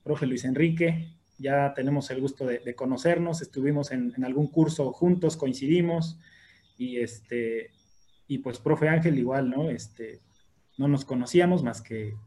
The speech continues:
más que de vista, como mencionas, y, y pues nada, es, es un, es un placer conocer a, a gente como ustedes, este, que vaya, se dedica a la educación y, y está rompiendo los paradigmas y, y están llegando a, a diferentes plataformas por esto,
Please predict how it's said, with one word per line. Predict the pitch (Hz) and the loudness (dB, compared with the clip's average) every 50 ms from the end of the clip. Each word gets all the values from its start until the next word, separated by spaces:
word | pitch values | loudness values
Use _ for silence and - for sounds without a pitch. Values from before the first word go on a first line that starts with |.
| _ _ _ | _ _ _
más | - 123 120 - | -12 -12 -10 -8
que | - 127 | -6 -4
de | 123 131 | 0 2
vista, | 151 165 160 165 170 160 | 2 2 2 0 -2 -2
como | 160 139 131 123 | 0 0 0 0
mencionas, | 123 123 120 - 156 165 175 185 196 - - - - _ _ _ _ _ _ _ _ _ _ - | 0 -2 -2 0 2 2 2 2 0 -2 -6 -12 -18 _ _ _ _ _ _ _ _ _ _ -10
y, | - 127 123 120 123 120 120 127 135 | -8 -4 -2 0 2 2 2 0 -2
y | 120 | -4
pues | - 127 123 120 | -4 -4 -2 2
nada, | 135 139 143 139 139 | 2 4 4 4 2
es, | 139 139 - | 0 -2 -4
es | 147 139 139 135 | -4 -4 -2 -2
un, | 151 147 151 147 143 143 135 135 127 | 0 0 0 2 0 0 -2 -2 -4
es | 139 139 156 | -4 -2 -2
un | 147 - | -2 -2
placer | 139 127 117 - 143 139 135 - | -2 -2 -2 0 0 -2 -2 -2
conocer | 131 120 123 120 120 123 135 131 | 0 0 0 0 -2 -4 -4 -4
a, | 123 117 110 107 104 - - _ _ _ - | -4 -4 -8 -8 -12 -14 -18 _ _ _ -16
a | 135 | -8
gente | - 147 143 139 143 127 | -4 -2 -2 -2 -2 -2
como | - 127 123 120 | -2 -2 -2 -2
ustedes, | 120 - 151 147 139 139 139 135 131 135 120 | -2 -2 0 0 2 2 0 -2 -4 -6 -10
este, | 117 - - _ - 117 113 107 107 107 107 _ _ _ _ _ _ _ _ _ _ - | -12 -12 -14 _ -12 -10 -10 -10 -10 -14 -16 _ _ _ _ _ _ _ _ _ _ -10
que | - 127 123 | -8 -6 -2
vaya, | 120 135 135 135 131 127 - | 0 0 2 2 0 -2 -6
se | - - 127 | -8 -6 -6
dedica | 123 127 135 135 - 143 | -4 -4 -4 -2 -2 0
a | |
la | 123 117 | 0 0
educación | 113 120 120 135 127 - - 165 175 180 165 | -2 -4 -6 -6 -6 -2 0 0 2 4 4
y, | 151 131 123 127 | 4 2 2 0
y | 131 131 123 | -2 -6 -6
está | - - - 139 135 | -6 -4 -2 -2 0
rompiendo | 127 127 127 120 139 135 135 131 131 123 120 - - | 0 -2 -2 -2 0 0 2 2 2 0 -2 -6 -8
los | 120 120 123 - | -10 -10 -10 -10
paradigmas | - 127 120 123 123 143 143 143 151 147 143 139 - | -8 -6 -4 -2 -2 -2 0 0 0 -2 -2 -2 -4
y, | 120 113 110 110 117 - _ _ _ _ _ _ _ _ | -4 -4 -6 -6 -10 -14 _ _ _ _ _ _ _ _
y | - 127 | -12 -12
están | 123 - - 143 143 | -8 -2 0 2 4
llegando | 135 135 131 135 135 135 135 127 | 4 2 2 2 0 0 -2 -2
a, | 117 117 113 107 107 107 | -4 -6 -8 -10 -12 -10
a | 127 123 | -8 -8
diferentes | 123 - 131 135 139 135 139 139 - | -6 -2 -2 -2 0 0 0 -2 -2
plataformas | - - 131 - - 147 147 - 180 175 170 165 175 170 165 165 | -2 -2 -4 -2 -2 -2 -2 0 2 2 2 2 2 0 -4 -6
por | - 131 123 | -6 -6 -8
esto, | 131 - - - 139 | -8 -8 -8 -6 -6